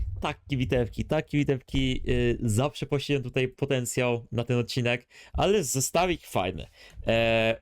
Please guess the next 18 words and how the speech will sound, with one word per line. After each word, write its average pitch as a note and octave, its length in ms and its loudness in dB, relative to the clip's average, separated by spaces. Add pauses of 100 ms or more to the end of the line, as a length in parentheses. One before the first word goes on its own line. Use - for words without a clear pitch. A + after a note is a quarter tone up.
je-, C#3 220 0
jeszcze C3 380 0
raz D#3 180 0
wam D3 140 -4
przypomnę, D3+ 520 0 (280)
z B2 180 2
czym C#3+ 200 -2
grałem, C3+ 260 0
ponieważ C3 300 -2
tutaj C#3 260 0
mamy A#2 340 0 (360)
minus G#3 340 2
osiem, E3 500 0
wentylacja, C3+ 680 -2
dosyłacz. G2+ 540 -2
Nie C3 160 2
mamy E3+ 220 -2
staby. E2+ 420 -2